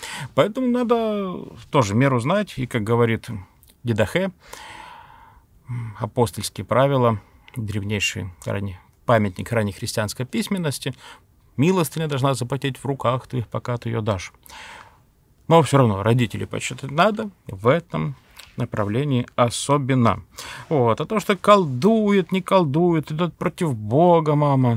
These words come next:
Ну, ты говорила ей, что, мам, ну, нельзя так, э, Господь не велит. Для него это один из самых мерзких грехов. <clears throat> Блуд, идол-, идолослужение и магия. То есть не надо этим заниматься.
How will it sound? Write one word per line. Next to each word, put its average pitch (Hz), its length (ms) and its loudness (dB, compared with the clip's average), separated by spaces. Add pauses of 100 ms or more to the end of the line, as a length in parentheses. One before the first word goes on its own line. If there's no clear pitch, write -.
(140)
Ну, 180 360 -2 (120)
ты 208 100 -6
говорила 214 480 2
ей, 131 240 2
что, - 220 -8
мам, 113 200 0
ну, - 80 -2
нельзя 110 380 2
так, - 240 -12 (260)
э, 107 420 -6 (640)
Господь 147 400 -4
не 123 100 2
велит. 104 440 -4
Для 113 140 -6
него 139 280 -2
это 135 140 -2
один 139 200 -2
из - 60 -2
самых 123 260 0
мерзких 131 320 -4
грехов. 104 420 -4 (640)
<clears throat> 120 600 -2 (360)
Блуд, 151 420 0
идол-, 117 260 0
идолослужение 123 880 2
и 101 120 -2
магия. 104 440 2 (500)
То - 60 -12
есть - 100 -16
не 175 60 -2
надо 143 240 2
этим 98 160 -6
заниматься. 101 560 -6